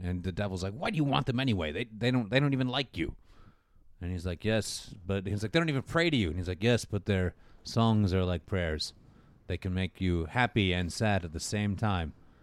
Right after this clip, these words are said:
And he's like, "Yes, but I smile all the time, and that smiling is the best. Crying is stupid."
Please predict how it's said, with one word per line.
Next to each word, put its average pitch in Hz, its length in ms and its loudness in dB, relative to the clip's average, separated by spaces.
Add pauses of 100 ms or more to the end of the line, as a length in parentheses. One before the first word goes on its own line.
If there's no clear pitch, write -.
(200)
And 90 120 -2
he's 85 140 -2
like, 85 200 -2
"Yes, 82 180 -6
but 85 160 -4
I 117 140 2
smile 143 560 2
all 104 80 6
the 95 80 0
time, 92 260 -2
and 78 100 -4
that 151 160 2
smiling 147 460 4
is 110 140 4
the 95 100 -2
best. - 340 6
Crying 143 360 6
is 104 100 4
stupid." - 420 4